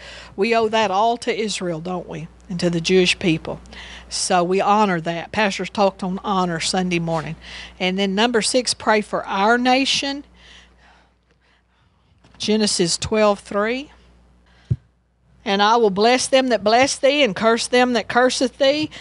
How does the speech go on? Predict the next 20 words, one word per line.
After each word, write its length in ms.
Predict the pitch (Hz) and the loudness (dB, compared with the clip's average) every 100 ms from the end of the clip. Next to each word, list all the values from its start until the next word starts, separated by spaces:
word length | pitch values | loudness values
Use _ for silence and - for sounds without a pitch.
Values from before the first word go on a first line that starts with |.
| - - | -20 -6
and 180 | 170 185 | -2 0
in 160 | 214 | 0
thee 180 | 214 262 | 0 0
shall 260 | - 214 214 | 0 2 2
all 200 | 226 240 | 2 0
families 500 | 254 247 262 254 240 | 0 -2 0 -2 0
of 140 | 240 | -2
the 120 | 233 | -2
earth 300 | 247 254 - | 0 0 0
be 120 | 277 | -2
blessed." 640 | 277 302 330 294 - - - - - _ _ - - - | 0 2 4 2 0 -6 -10 -16 -20 _ _ -20 -20 -20
Hallelujah. 540 | - 185 208 220 254 208 | -6 0 2 2 2 2
We 140 | 180 | 2
want 180 | 202 220 | 2 2
to 40 | |
be 140 | 214 208 | 2 0
a 80 | 202 | 0
nation 680 | 196 214 233 - 254 254 226 | 0 2 0 0 -2 0 -2
that 220 | - 170 | -4 -2
blesses. 840 | 180 208 247 - - 254 262 - | 0 2 0 -2 0 0 0 -6